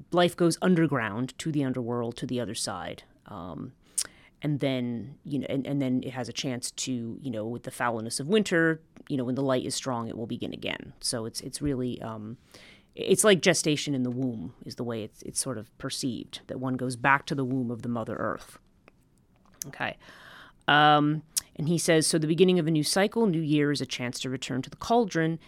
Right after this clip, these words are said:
and receive the blessing of the goddess's transforming power. This involves, the, for the land as well as the human individual, entering the Gyamos mode of experience." This has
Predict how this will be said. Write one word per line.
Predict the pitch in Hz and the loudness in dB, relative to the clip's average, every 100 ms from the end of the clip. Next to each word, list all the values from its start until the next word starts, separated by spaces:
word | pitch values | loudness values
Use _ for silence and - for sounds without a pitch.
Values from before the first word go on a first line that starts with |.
| - | -6
and | 160 | 0
receive | 160 - 151 | 2 4 2
the | 139 | 2
blessing | 131 123 - 131 | 0 0 0 -4
of | |
the | 120 | -2
goddess's | 117 110 - 123 | -2 -4 -4 -10
transforming | - 117 - - 117 107 | -10 -10 -10 -8 -8 -8
power. | - - 127 117 - - - | -6 0 0 0 -4 -12 -6
This | 151 | 0
involves, | 185 175 147 139 - | 0 2 4 4 0
the, | - _ | -8 _
for | - | -4
the | 139 | 0
land | 131 180 190 165 | 2 4 4 4
as | 135 | 2
well | 127 131 | 0 0
as | 127 | -2
the | |
human | 131 135 127 | -4 -2 0
individual, | 123 120 147 143 127 131 - | -2 -2 -2 -2 -2 -2 -2
entering | 139 135 131 | -4 -2 -2
the | 123 | -2
Gyamos | 127 135 143 127 - | 0 2 2 0 -2
mode | 123 117 | -2 -2
of | 107 | -4
experience." | 113 - - 139 107 - - - - | -6 -8 -4 -2 -2 -6 -8 -4 -4
This | - - | -4 -6
has | - | -8